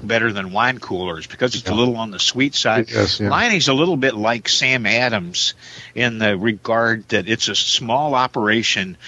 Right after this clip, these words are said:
Speaker 2: with a big product line, and it's rare that you'll see more than six or so of, of the Leinie's versions in a, in a liquor store, let alone a bar. But in truth, I think they make upwards of twenty.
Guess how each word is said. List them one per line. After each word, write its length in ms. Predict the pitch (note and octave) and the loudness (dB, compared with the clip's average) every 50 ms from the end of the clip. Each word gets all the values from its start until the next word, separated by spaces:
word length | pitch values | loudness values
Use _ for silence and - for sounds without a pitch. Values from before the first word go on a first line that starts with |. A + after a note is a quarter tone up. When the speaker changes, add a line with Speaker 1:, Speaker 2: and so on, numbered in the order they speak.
| - - - - - | -14 -14 -14 -8 -4
Speaker 2:
with 180 | A2 A2+ - A#2 | -4 -2 0 0
a 80 | F2 | -2
big 520 | E2 E2 D#2+ - - C#3 C#3+ C3+ G#2 F#2 - | -2 -4 -8 -2 0 2 2 2 0 -2 -4
product 500 | - C3 A#2+ A#2 A#2 A2+ G2+ - - - | -2 0 2 2 4 2 2 0 -2 -2
line, 380 | F#2+ F2+ F#2 F#2+ F#2 F#2+ F#2+ | 2 2 4 4 4 4 2
and 120 | G2 F#2+ F#2 | 0 0 -2
it's 220 | F#2 - - - | -2 -2 -4 -4
rare 440 | G#2 F#2 G2+ A2+ A#2+ B2 B2 A2 F#2 - - - - - - - - | -2 0 2 4 4 4 4 2 0 -4 -12 -18 -18 -18 -18 -8 -4
that 240 | - G2+ - - - | -2 0 2 2 2
you'll 120 | A#2 G#2 F#2+ | 2 2 2
see 300 | - - - B2+ A#2+ A2 | 2 2 4 4 2 2
more 300 | G#2+ A2 A2 A2+ A2 G#2+ | 2 2 2 2 2 2
than 180 | F#2 F#2+ F2 | 0 -2 -2
six 520 | F2 - - - - C3 B2 - - - G2+ | 0 2 2 2 4 2 2 2 2 2 2
or 80 | F#2+ | 2
so 460 | F2 - - A#2+ G#2 G#2 G2+ F#2+ F#2 G2 | 2 2 2 4 4 4 4 2 2 0
of, 240 | F#2+ E2+ F2 - | -2 -2 -6 -10
of 160 | - G2+ G2 F2+ | -8 -6 -6 -4
the 60 | G2 | -4
Leinie's 500 | G2+ G2+ G2 G#2+ A2+ A2+ A2 G2+ G2 G2 | 0 2 2 2 2 2 0 -2 -2 -4
versions 720 | F#2+ G2 G#2 G#2+ G#2+ A2 - - F#2 F2 F2+ - - - - - - - - - - - - | -4 -2 0 0 2 0 0 -2 -4 -4 -4 -4 -4 -4 -6 -8 -14 -18 -20 -20 -20 -8 -4
in 160 | A#2 A2+ G#2+ | -2 -2 -2
a, 40 | G2+ | -2
in 220 | - G#2+ A2+ G2+ | -2 -2 -2 -2
a 80 | G2 E2 | -2 0
liquor 300 | G2+ B2+ D3 - B2+ A#2 | 0 0 0 0 0 0
store, 520 | - - - F#2+ F2 F2 F2 F2+ F#2 F#2 - | 0 0 0 -2 -2 -2 -2 -4 -6 -8 -4
let 160 | F#2+ A2 G#2+ | -2 0 2
alone 280 | F#2+ F#2+ A#2+ C3 C3+ G#2+ | 2 2 2 2 0 -2
a 40 | E2 | -4
bar. 420 | D2+ G#2 A#2 B2+ A#2 F#2 F#2 F2+ - - - - - - | -2 0 0 0 0 0 -2 -4 -8 -12 -16 -18 -12 -4
But 140 | - A#2 G#2 | -2 -2 0
in 100 | G2+ F#2 G2 | 0 -2 -2
truth, 420 | - - - D#3 E3 C#3 G#2 - | -2 0 2 2 2 0 0 0
I 100 | A#2 A2+ | 0 0
think 220 | A2+ - B2+ G#2 - | 0 0 -2 -2 -2
they 120 | G#2+ G#2 | -2 -2
make 240 | G#2 A2 A2 - - | 0 -2 -2 0 -2
upwards 380 | A2+ - - G#2 F#2+ E2+ - | -2 -2 -2 -4 -4 -4 -4
of 80 | F#2 E2+ | -6 -6
twenty. 440 | - - - G#2 A2+ C3+ - - - | -8 -10 -8 -6 -4 -4 -4 -6 -8